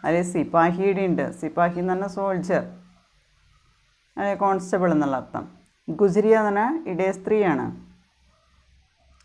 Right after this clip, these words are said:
അതായത് ആടിനെയും പശുവിനെയൊക്കെ വെച്ച് നടക്കുന്ന, ആ, ഇടയൻ്റെ ഭാര്യ, അതായത് ഇടയ സ്ത്രീയാണ്. രാജ ഔർ വക്കീൽ, രാജാവിൻ്റെ ഉണ്ട്, അതുപോലെ തന്നെ വക്കീലിൻ്റെ ഉണ്ട്.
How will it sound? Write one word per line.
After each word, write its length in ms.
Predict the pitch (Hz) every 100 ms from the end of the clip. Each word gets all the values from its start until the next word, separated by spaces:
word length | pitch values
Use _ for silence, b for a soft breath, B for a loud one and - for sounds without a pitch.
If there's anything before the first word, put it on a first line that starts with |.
| 196
അതായത് 400 | 196 202 190 208 226 -
ആടിനെയും 460 | 190 185 180 185
പശുവിനെയൊക്കെ 560 | 190 185 185 180 180 180
വെച്ച് 320 | 180 180 180
നടക്കുന്ന, 840 | 180 180 175 180 175 185 311 - B B B 175
ആ, 60 | 170 165 160 165 160 165
ഇടയൻ്റെ 480 | 170 156 165 156 180
ഭാര്യ, 300 | 160 151 123
അതായത് 260 | 135 160 185
ഇടയ 300 | 180 160 180
സ്ത്രീയാണ്. 600 | 180 - 151 135 113 113 - _ _ _ b b b b b b _ -
രാജ 480 | 196 214 214 214 254 262 -
ഔർ 140 | 185
വക്കീൽ, 380 | 170 170 156 - - 165
രാജാവിൻ്റെ 680 | 151 151 170 170 170 175
ഉണ്ട്, 440 | 165 156 165 180 -
അതുപോലെ 320 | 175 147 160 151
തന്നെ 140 | 156
വക്കീലിൻ്റെ 680 | 147 139 - 165 165 165 147
ഉണ്ട്. 340 | 117 117 -